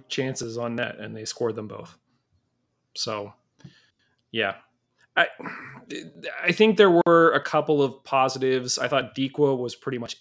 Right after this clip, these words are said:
everywhere in this game. Like, the number of times that we sprung Dikwa and he was getting a chance. Kev, you, you mentioned number of build-up plays. But again, like, if you don't finish them, y-, you know, you're, you're kinda where you're at.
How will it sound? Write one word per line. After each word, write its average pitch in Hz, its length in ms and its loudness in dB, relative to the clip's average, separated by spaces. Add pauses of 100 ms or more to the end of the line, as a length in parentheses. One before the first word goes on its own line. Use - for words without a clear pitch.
everywhere 147 720 2
in 156 100 -4
this 160 160 -2
game. 165 440 -2
Like, 123 160 -4
the 135 80 -2
number 147 260 4
of 139 80 2
times 139 260 -2
that 131 140 -4
we 127 100 -4
sprung 131 640 0
Dikwa 131 540 0
and 120 100 -8
he 123 100 -8
was 120 140 -8
getting 123 180 -4
a 117 60 -8
chance. 147 320 -4
Kev, 135 180 -2
you, 143 220 -4
you 151 140 -4
mentioned 139 460 -4 (640)
number 151 440 6
of 131 100 4
build-up 135 340 0
plays. 135 320 2
But 147 140 4
again, 156 540 4
like, 143 240 0 (100)
if 147 160 -6
you 147 80 -6
don't 165 280 -2 (120)
finish 226 460 -4
them, 127 400 -4 (1400)
y-, - 80 -20 (160)
you 139 160 -12
know, 127 100 -8
you're, 135 300 -6
you're 135 100 -6
kinda 151 240 0
where 123 140 2
you're 113 120 0
at. 113 220 -4